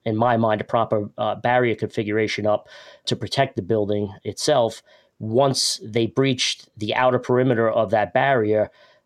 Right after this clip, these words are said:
then we call into question, uh, all of those elements that I said. Again, what's the plan now? Have you practiced this before? What's our policy? What do we do if our outer perimeter is breached and now they're trying to get into the building?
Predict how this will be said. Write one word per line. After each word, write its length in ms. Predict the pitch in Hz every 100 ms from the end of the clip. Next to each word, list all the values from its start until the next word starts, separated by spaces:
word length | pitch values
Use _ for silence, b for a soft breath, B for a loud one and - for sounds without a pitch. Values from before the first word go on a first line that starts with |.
| _ -
then 380 | 160 127 135
we 100 | 135
call 320 | 131 143 131 120
into 140 | 113
question, 720 | - 135 120 - 117 117 104 -
uh, 400 | 110 110 117 131
all 280 | - 143 127
of 120 | 117
those 160 | 117
elements 380 | 120 123 117 107
that 120 | 120
I 60 | 110
said. 180 | - 120
Again, 300 | 104 143 98
what's 240 | 113 -
the 80 | -
plan 340 | - 127 110
now? 300 | 120 131 95 -
Have 240 | 110 131
you 80 | 127
practiced 520 | - 135 131 123 -
this 120 | 123
before? 420 | - 120 131 120 -
What's 380 | 123 107 131 143
our 120 | 120
policy? 580 | 120 117 113 - 117 104
What 220 | 104 113
do 60 | 127
we 160 | 120
do 400 | 113 117 110 110 - B B B
if 340 | 147 139 - -
our 160 | 120 113
outer 240 | 120 117
perimeter 540 | 117 120 117 113 110 110
is 180 | 110
breached 420 | - 117 113 - -
and 120 | 117
now 200 | 113 113
they're 120 | 107
trying 300 | 107 - 113
to 80 | 107
get 240 | 98 110 -
into 280 | 117 -
the 100 | 107
building? 460 | 98 123 117 101 95